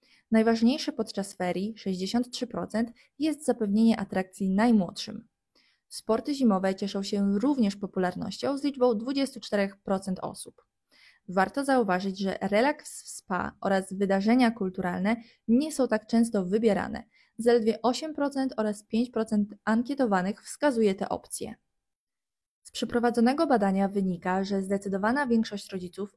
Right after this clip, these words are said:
osiemdziesiąt sześć procent, wysyła swoje pociechy na ferie zimowe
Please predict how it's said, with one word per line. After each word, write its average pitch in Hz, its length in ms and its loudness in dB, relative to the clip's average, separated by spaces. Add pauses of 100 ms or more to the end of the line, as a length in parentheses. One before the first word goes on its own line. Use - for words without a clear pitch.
osiemdziesiąt 202 560 -4
sześć - 220 -14
procent, - 440 -6 (340)
wysyła 294 380 0
swoje 254 260 2
pociechy 240 380 -2
na 196 120 2
ferie 220 380 0
zimowe 196 360 2